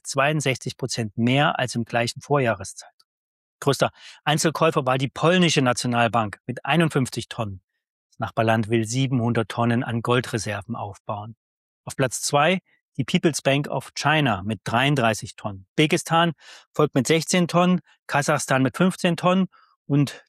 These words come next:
die Zentralbanken Jordaniens und Tschechiens jeweils mit sechs Tonnen. Verkauft hatte Russland zweiundzwanzig Tonnen,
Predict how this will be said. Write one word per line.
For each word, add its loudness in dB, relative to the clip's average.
die 0
Zentralbanken -2
Jordaniens 0
und -8
Tschechiens -4
jeweils -2
mit -8
sechs -4
Tonnen. -10
Verkauft 0
hatte -2
Russland 0
zweiundzwanzig -2
Tonnen, -8